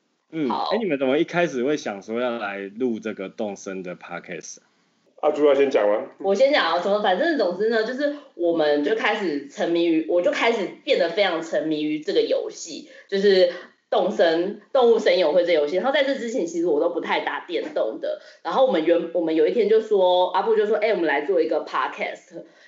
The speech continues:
Speaker 2: 然后我们就想了非常多不同的主题，但是后来我们想说，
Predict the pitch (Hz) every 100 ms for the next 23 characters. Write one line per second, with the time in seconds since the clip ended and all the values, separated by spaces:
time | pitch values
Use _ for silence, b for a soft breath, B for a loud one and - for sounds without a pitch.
0 | - 240 349 269 180 208 196 151 147 196
1 | 165 151 165 156 196 190 123 131 147 -
2 | - - - 165 107 - B B B -
3 | 269 302 294 180 180 147 185 175 185 196
4 | -